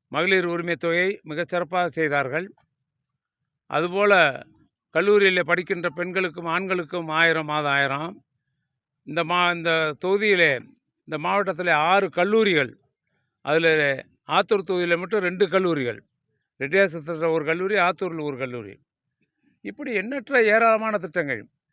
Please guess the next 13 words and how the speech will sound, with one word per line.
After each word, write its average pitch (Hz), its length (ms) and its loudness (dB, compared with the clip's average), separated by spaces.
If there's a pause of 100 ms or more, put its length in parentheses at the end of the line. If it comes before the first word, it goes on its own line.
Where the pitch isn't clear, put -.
(300)
ஒரு, 190 300 2 (320)
ஒரு 170 240 -4
ஊராட்சிக்கு 208 680 4
என்று 185 180 -6
கணக்கிட்டு 175 460 -2
பார்த்தால், 143 560 -2 (960)
குறைச்சபட்சம் 247 800 2 (260)
பத்து 175 320 -6
கோடிக்கு 208 580 0
மேல், 185 300 2 (200)
பத்து 151 240 -6
கோடிங்கிறது 190 500 -4
குறைச்சு, 185 360 -4